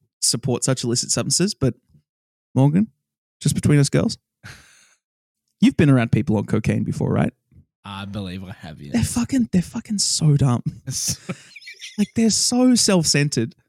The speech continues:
Speaker 1: And it's, and that's funny in one way 'cause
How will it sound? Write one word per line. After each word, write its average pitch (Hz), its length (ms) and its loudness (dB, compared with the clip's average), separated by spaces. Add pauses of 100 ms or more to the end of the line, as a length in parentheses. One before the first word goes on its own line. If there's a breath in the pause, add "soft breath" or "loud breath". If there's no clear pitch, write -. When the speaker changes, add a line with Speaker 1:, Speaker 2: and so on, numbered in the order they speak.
Speaker 1:
And 208 1200 -4
it's, 208 240 0
and 214 160 2
that's 320 160 2
funny 247 240 4
in 185 140 4
one 160 160 0
way 185 180 2
'cause - 320 0